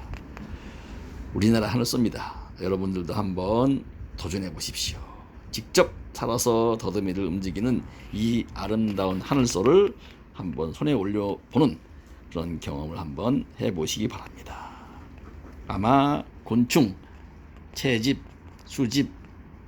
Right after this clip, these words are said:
산매경에 빠지게 될 것입니다. 오늘은 루리 하늘소,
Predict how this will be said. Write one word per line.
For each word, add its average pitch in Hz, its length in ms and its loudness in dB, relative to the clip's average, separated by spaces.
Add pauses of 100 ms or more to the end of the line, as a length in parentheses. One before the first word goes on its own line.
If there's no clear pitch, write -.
(920)
산매경에 104 680 0 (180)
빠지게 101 480 2
될 - 160 -4
것입니다. - 1160 -8
오늘은 104 840 2 (1300)
루리 131 200 8
하늘소, 117 460 2